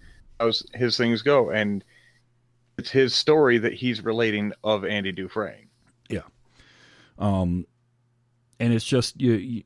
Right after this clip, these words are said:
Speaker 2: you get to see the mirrored, the, and the mirrored scenes of Brooks getting out on parole and then Red coming out on parole were interesting to me too, because Brooks was, you know, even more so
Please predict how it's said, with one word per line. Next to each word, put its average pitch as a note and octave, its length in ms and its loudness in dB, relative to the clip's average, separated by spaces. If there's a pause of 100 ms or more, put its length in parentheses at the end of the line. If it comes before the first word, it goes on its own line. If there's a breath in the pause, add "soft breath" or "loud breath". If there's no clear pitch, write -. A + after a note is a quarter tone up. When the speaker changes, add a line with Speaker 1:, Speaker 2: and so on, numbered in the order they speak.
Speaker 2:
you A2+ 160 0
get B2 200 4
to A#2+ 100 -2
see G#2+ 640 2 (960)
the G#2+ 140 0
mirrored, G#2 680 4
the, A#2 220 -2
and A#2 120 4
the A2+ 60 4
mirrored F#3 420 4
scenes A#2 640 2
of G2 360 0
Brooks G2+ 580 -2
getting A2 240 4
out G#2 300 2 (160)
on G2 160 0
parole F#2+ 420 0
and F#2 180 -2
then F2 180 0
Red F2+ 240 0
coming G2 200 -2
out F#2+ 140 0
on F#2+ 120 -2
parole G2+ 400 -4 (680 soft breath)
were A2+ 180 4
interesting G2 520 -2
to F2+ 40 -2
me F2 140 -2
too, F#2 180 -4
because E2+ 240 -6
Brooks C#3 400 0
was, G2+ 400 -2
you A2 160 -4
know, G#2+ 80 -2
even B2+ 300 4
more G#2+ 340 2
so E2 460 -2